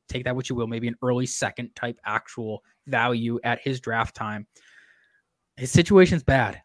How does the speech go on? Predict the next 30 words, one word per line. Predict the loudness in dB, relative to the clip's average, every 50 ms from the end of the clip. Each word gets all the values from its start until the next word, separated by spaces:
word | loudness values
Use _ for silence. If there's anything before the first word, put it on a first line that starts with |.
| _ _ -10
I | -10 -10 -8 -4
don't | -2 0 0 0 -2 -4 -8
know | -4 0 0 2 2
if | 0 0 -2
it | -2
necessarily | -2 0 0 0 0 0 -2 -2
gets | -4 -8 -8
better. | -6 -4 -2 -2 -2 -2 -6 -10 -14 _
So | -16 -8 -4 -4 -2 -2 -4 -6 -8 -14 -12 _ -4
the | -2 -2
only | -2 -2 -2 -2 -2 -4 _ _
air | -2 0 0
of | 0 0 -2
caution | -6 -4 -2 -2 -2 -4 -6 -10
I | -8
have | -6 -2 -2 -2 -2 -2
with | -4 -6
Jahan | -6 -6 -6 -6 -6
Dotson, | -6 -4 -4 -4 -4 -4 -6 -10 -10 -12 -16 -20 -20 -20 -20 -20 _ -10
you | -8 -8 -8 -8 _ _ _ _ _
shouldn't | -10 -8 -6 0 2 4 4 4 2 -2 -6 -8 -4
be | -2 -2 0 0 0 0 0 -2 -6 _ _ _ _ _ _ -6
acquiring | -6 -6 -4 -4 -2 0 2 2 0 0 -2 -4
him | -6 -6 -6
on | -6
a | -8 -10
team | -10 -8 -6 -6 -6 -4
where | -6 -6 -6 -6 -6 -8 -10 _ _ _ _ _ _ -6
you're | -4 -2 0 2 2 2 0 0
saying, | -2 -2 -2 0 0 0 -2 -2 -4 -6 -8 -10 -14